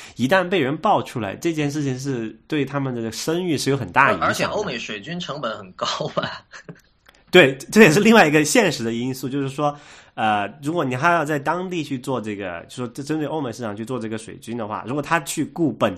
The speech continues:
Speaker 1: 地人哈，就是说，呃，本国人去做这事情，那肯定人工成本是不得了的。那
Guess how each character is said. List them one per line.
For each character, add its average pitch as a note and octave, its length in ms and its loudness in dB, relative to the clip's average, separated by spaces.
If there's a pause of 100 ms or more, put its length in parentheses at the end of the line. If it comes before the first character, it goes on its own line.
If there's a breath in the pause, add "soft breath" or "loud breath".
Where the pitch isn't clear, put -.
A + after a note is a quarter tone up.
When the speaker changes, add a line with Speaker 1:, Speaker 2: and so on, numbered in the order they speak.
(140)
Speaker 1:
地 E3+ 180 -2
人 F2+ 200 -4
哈， E2+ 180 -12
就 - 80 -14
是 A2 60 -10
说， G#2+ 240 -6
呃， G#2+ 160 -8
本 G2 240 -8
国 G#2 100 -6
人 B2 140 -4
去 A#2 60 -4
做 B2 120 -6
这 A#2 60 -4
事 G#2 60 -8
情， G#2 80 -6
那 C#3 100 0
肯 C3 180 -10
定 B2 80 -4
人 A2+ 140 -4
工 C#3+ 140 -2
成 C3 100 -4
本 A#2 100 -4
是 A2 200 -8
不 A2 120 -8
得 A2+ 140 -4
了 A2+ 220 -8
的。 - 80 -20 (360 loud breath)
那 F3+ 220 6